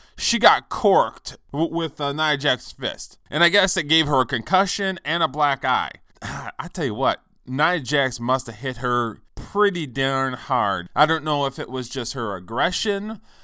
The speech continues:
or what, but, um, I've heard Nia Jax has a reputation of being a little bit stiff,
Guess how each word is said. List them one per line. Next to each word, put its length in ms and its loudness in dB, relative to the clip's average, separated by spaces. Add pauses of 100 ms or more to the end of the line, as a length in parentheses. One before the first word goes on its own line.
(180)
or 180 8
what, 480 8
but, 240 2
um, 200 2
I've 280 4
heard 280 8
Nia 280 4
Jax 480 4
has 480 4
a 60 0
reputation 640 0
of 140 -2
being 140 0
a 40 0
little 220 0
bit 160 -2
stiff, 560 2